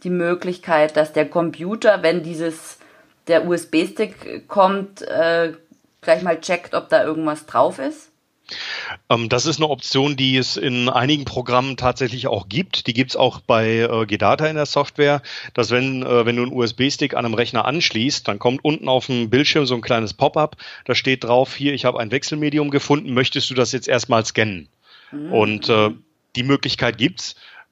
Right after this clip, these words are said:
Speaker 2: Braucht natürlich je nach Größe des U-S-B-Sticks eine Weile, bis der Scan durch ist.
Speaker 1: Mhm.
Speaker 2: Ähm, und, äh, da ist natürlich auch die Gefahr groß, dass, äh, gerade jetzt in einem Tagungshotel, ne, das Haus ist voll, man hat da unter Umständen ein paar hundert Teilnehmer, die Speaker sitzen da und, äh, scharren mit den Füßen.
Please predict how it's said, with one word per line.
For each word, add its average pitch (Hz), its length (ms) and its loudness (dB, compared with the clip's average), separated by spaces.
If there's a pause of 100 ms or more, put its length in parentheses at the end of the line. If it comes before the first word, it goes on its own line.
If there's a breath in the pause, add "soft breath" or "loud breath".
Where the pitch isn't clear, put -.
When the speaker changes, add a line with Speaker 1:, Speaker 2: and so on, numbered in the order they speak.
Speaker 2:
Braucht 104 360 0
natürlich 147 440 -2
je 135 80 0
nach 131 160 0
Größe 127 320 0
des 123 180 0
U-S-B-Sticks 123 720 0
eine 151 140 -4
Weile, 147 240 4
bis 127 200 -4
der 120 120 2
Scan 107 300 -4
durch 147 320 0
ist. 120 280 -4 (120)
Speaker 1:
Mhm. - 280 -14
Speaker 2:
Ähm, 113 400 0 (440)
und, 113 560 0
äh, 110 200 4
da 107 240 2
ist 127 120 -2
natürlich 123 400 -6
auch 117 180 2
die 131 140 -4
Gefahr 117 340 2
groß, 113 380 2
dass, 117 320 0
äh, 117 240 2 (720 loud breath)
gerade 127 260 2
jetzt 123 220 0
in 123 80 -8
einem 110 100 -10
Tagungshotel, 143 1040 -2
ne, 123 180 -4
das 113 200 -2
Haus 127 240 2
ist - 160 -6
voll, 156 480 2
man 113 160 -6
hat 123 180 -2
da 120 160 4
unter 123 300 0
Umständen 127 400 -4
ein 113 40 -18
paar 117 160 2
hundert 113 300 0
Teilnehmer, 156 560 0
die 120 100 -6
Speaker 151 400 -2
sitzen 143 340 -6
da 147 120 6
und, 139 340 -2
äh, 131 160 2
scharren 139 320 2
mit 135 140 -2
den 131 100 -4
Füßen. 143 480 -4